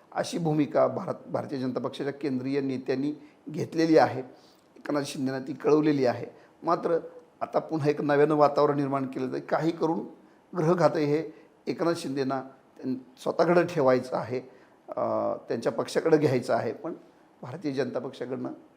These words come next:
त्याला कुठलीही तयारी सुरुवातीपासून दर्शवलेली नाही. मला असं वाटतं की, अ, अगदी चार दिवसापूर्वी जर आपण पाहिलं, तर एकनाथ शिंदेना असं स्पष्ट सांगण्यात आलं होतं की विधानसभेचं अध्यक्षपद,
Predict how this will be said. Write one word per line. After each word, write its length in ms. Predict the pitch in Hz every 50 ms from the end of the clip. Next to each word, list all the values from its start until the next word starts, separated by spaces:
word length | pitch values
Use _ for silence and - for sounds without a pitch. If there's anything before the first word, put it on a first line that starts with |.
| _ _ _
त्याला 160 | - 117 123 127
कुठलीही 500 | - - 123 120 135 131 131 139 156 - - - - _ _ _ _ _ _ 143
तयारी 300 | 131 123 123 123 147 165 - -
सुरुवातीपासून 760 | - - - - 123 123 123 120 - - - 135 - - - -
दर्शवलेली 640 | 151 120 135 123 127 127 - 165 165 156 151 151
नाही. 260 | 151 135 117 120 127 - - - _ _ - - _ _ -
मला 140 | 135 151 151
असं 140 | 147 202
वाटतं 220 | 226 - - 170 156
की, 340 | - 208 180 - - - - - - _ _ _ _
अ, 140 | - - - - 117 117 113 113 113 113 110 110 - - - _ _ _ _ _ _ _ _ _ _ _ _ _ _ 143
अगदी 180 | 127 120 139
चार 280 | 131 - 151 139 139 143
दिवसापूर्वी 440 | 151 143 - - 131 - 147 139 127
जर 120 | 147 139
आपण 220 | 131 131 143 139
पाहिलं, 300 | 117 131 127 120 117 117
तर 180 | 110 - 170 - - - -
एकनाथ 260 | 135 - - 151 151 143
शिंदेना 320 | - - 131 139 143 143 -
असं 180 | 151 147 - 156
स्पष्ट 400 | 151 - - 190 - - - 190
सांगण्यात 360 | 160 170 156 143 139 131 120
आलं 120 | 131 123 120
होतं 280 | 120 127 - 123 120 117 - - - _ - _ _ _ _ -
की 300 | - 160 151 151 - - - _ _ _ _ _ - -
विधानसभेचं 680 | - 131 127 135 143 147 147 - 165 160 156 147 165
अध्यक्षपद, 540 | 156 147 135 147 139 - - 143 127 151